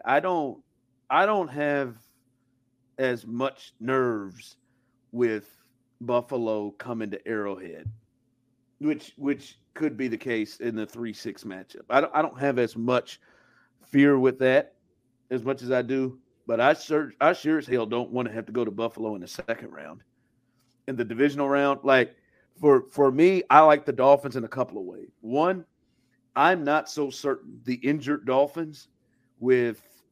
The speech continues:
you know, their defensive ends both being out for the season, their corners having some issues, Waddle is not right, their running back is not right. I,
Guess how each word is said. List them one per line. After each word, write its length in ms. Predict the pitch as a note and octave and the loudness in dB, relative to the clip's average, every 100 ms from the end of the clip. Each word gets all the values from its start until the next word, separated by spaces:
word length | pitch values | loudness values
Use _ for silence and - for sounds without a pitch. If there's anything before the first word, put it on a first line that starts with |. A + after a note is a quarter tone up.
| _ | _
you 280 | - - A#2 | -20 -14 -4
know, 180 | A#2+ | -2
their 260 | A2 A#2+ D3 | 2 4 4
defensive 680 | B2+ C#3 D3 C#3 B2 A2 C3+ | 2 -4 -4 -8 -6 -4 0
ends 240 | D3 D3 | 0 -2
both 320 | A2 C#3 C#3+ | -2 -2 -2
being 220 | D3 C#3 | -4 -2
out 220 | C3 C#3 - | -2 -4 -6
for 80 | |
the 120 | B2+ - | -12 -10
season, 540 | - D3 C3 C#3+ C3+ | -4 -4 -4 -6 -6
their 120 | A2 | -8
corners 540 | - - D3 D3+ D3 C#3+ | -12 -6 -2 0 0 -2
having 300 | C#3 C3+ C3+ | -2 -2 -6
some 180 | C#3+ C3 | -6 -4
issues, 480 | C#3 C#3 C#3 C3 C3 _ _ _ - | -4 -2 -2 -2 -8 _ _ _ -12
Waddle 540 | G2 B2 D3 D#3 D3 | 2 6 6 6 2
is 140 | C#3+ | 0
not 300 | C3 D3 C#3+ B2 | 0 0 0 0
right, 340 | C3+ C#3+ C#3 | 2 2 2
their 120 | A2+ | -8
running 340 | G2 C3 D3+ C#3+ | 0 2 2 2
back 300 | C#3+ C#3+ D3 | 4 4 2
is 120 | B2 | -6
not 240 | C3+ B2 | -6 -4
right. 260 | B2+ C3 A#2+ _ _ _ _ _ _ _ _ _ _ - | 0 0 0 _ _ _ _ _ _ _ _ _ _ -4
I, 140 | C3+ | -4